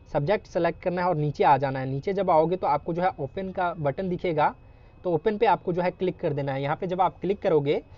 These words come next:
तो आपका जो है उस सब्जेक्ट का स्टडी मटेरियल जो है डाउनलोड होके आ जाएगा। फिर जो है आप जो है अपना ऑनलाइन जो है यहाँ से तैयारी कर पाओगे। बाकी इसी प्रकार से जो है जो जो सब्जेक्ट है अपने फी रिसिप्ट में ज़रूर देख लें और उसी हिसाब से जो है अपना स्टडी मटेरियल जो है डाउनलोड कर लें,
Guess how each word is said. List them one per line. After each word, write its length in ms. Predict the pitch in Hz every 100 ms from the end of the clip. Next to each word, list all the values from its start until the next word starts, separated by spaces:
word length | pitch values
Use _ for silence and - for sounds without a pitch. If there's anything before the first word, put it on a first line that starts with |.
| - -
तो 60 | 175
आपका 260 | 147 -
जो 120 | 185 180
है 200 | 170 277 - -
उस 120 | 175
सब्जेक्ट 400 | 196 165 180 175
का 160 | - 180
स्टडी 280 | - 151 175
मटेरियल 300 | 175 185 170
जो 80 | 170
है 100 | 165
डाउनलोड 380 | 131 143 175
होके 200 | 160 156
आ 220 | 185 - 147
जाएगा। 440 | 170 160 143 185 - - - -
फिर 100 | 202
जो 120 | 190
है 80 | 220 -
आप 140 | 151
जो 120 | 147
है 60 | 185
अपना 340 | 208 196 220 -
ऑनलाइन 340 | 156 143 165 185
जो 100 | 175
है 120 | 185
यहाँ 160 | 143 156
से 100 | 175
तैयारी 380 | 156 139 123 175
कर 180 | -
पाओगे। 440 | - 143 127 127 123 - - - - -
बाकी 220 | 160 254
इसी 180 | 233 277
प्रकार 340 | 233 - 175
से 140 | - 185
जो 100 | 190
है 100 | 190
जो 140 | 165
जो 120 | 220
सब्जेक्ट 420 | 233 175 190 185
है 80 | 185
अपने 280 | 170 - 190
फी 180 | 180 170
रिसिप्ट 360 | 170 185 -
में 140 | 185 185
ज़रूर 240 | 147 190
देख 200 | 185 180
लें 60 | 202
और 100 | 160
उसी 200 | 156 240
हिसाब 240 | 233 170
से 120 | 165 175
जो 100 | 175
है 80 |
अपना 200 | 170 170
स्टडी 300 | 156 165 151
मटेरियल 300 | 170 156 175
जो 80 | 170
है 80 | 160
डाउनलोड 380 | 131 131 175 202
कर 120 | 180
लें, 200 | 147 226